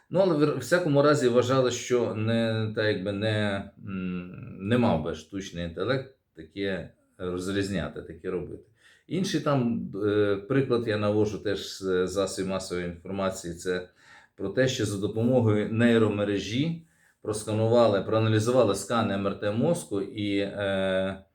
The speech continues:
е, та якби під час спокою пацієнтів, під час, е, розв'язання ними якихось задачок, але які не пов'язані з політикою, ну, якісь там логічних, там, певно. От, і, е, той штучний інтелект,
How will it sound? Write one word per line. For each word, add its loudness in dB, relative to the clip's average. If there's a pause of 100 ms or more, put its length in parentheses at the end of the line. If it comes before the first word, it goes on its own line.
(500)
е, -12 (280)
та 2
якби 2
під -6
час 4
спокою 0
пацієнтів, -8
під -10
час, -2
е, 2
розв'язання 0
ними 2
якихось -2
задачок, 0
але -2
які -2
не 2
пов'язані 2
з -4
політикою, -8
ну, -8
якісь -16
там -8
логічних, -6
там, -20
певно. -16 (640)
От, 0 (100)
і, 2
е, 2 (600)
той 2
штучний 2
інтелект, 2